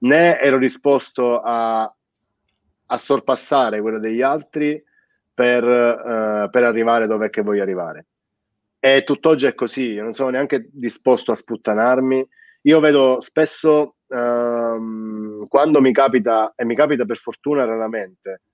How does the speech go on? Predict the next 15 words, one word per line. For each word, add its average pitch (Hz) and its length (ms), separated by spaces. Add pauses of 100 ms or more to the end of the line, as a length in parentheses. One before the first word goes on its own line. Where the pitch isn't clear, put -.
(420)
ma 123 260
è 113 100
successo, 110 640
di 104 100
fare 135 200
qualcosa 120 540
che 117 200
non 123 680
c'aveva 120 360
molto 110 260
a - 40
che 104 100
fare 113 280
con 101 140
me, 95 300